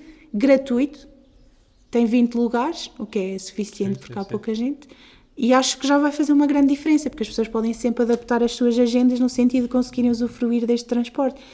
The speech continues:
Speaker 1: e vai aproximá-las mais dos serviços municipais. E é isso, é, é ser uma voz ativa, não é? Ir
Speaker 2: Uhum.
Speaker 1: lutando.
Speaker 2: Como aqui somos completamente transparentes, eh, é, estás em algum partido específico ou associado a
Speaker 1: Sim,
Speaker 2: algum
Speaker 1: sim,
Speaker 2: partido?
Speaker 1: sim, tô, sou militante do P S T.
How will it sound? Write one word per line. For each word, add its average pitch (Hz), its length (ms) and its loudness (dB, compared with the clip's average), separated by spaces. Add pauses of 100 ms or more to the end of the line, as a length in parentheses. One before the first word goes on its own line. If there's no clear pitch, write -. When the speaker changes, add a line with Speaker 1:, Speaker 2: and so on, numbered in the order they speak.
(200)
Speaker 1:
e 214 80 0
vai 220 160 0
aproximá-las 226 640 0
mais 220 220 0
dos 220 180 -6
serviços 214 540 -6 (360)
municipais. 220 720 -6 (560)
E 294 60 2
é 285 80 4
isso, 208 400 -4
é, 233 440 -8
é 226 40 -2
ser 220 220 -2
uma 214 160 0
voz 208 200 -4
ativa, 196 460 -6
não 202 140 -6
é? 190 60 -10
Ir 226 260 -2
Speaker 2:
Uhum. 226 60 0
Speaker 1:
lutando. 220 440 -6 (580)
Speaker 2:
Como 131 200 -4
aqui 107 180 -2
somos 101 240 -2
completamente 98 600 -10
transparentes, 104 760 -10
eh, 107 380 -4 (400)
é, - 240 -12 (160)
estás 117 240 -6
em 113 60 -6
algum 101 240 -6
partido 98 420 -8
específico - 680 -12
ou 98 80 -6
associado - 200 -12
a - 20 -6
Speaker 1:
Sim, 226 120 2
Speaker 2:
algum 226 120 -2
Speaker 1:
sim, - 80 -4
Speaker 2:
partido? 220 260 -2
Speaker 1:
sim, 208 60 -4
tô, 220 240 -2
sou - 160 -4
militante 220 480 -2
do - 20 -16
P 220 120 -2
S 220 180 -4
T. 196 180 -14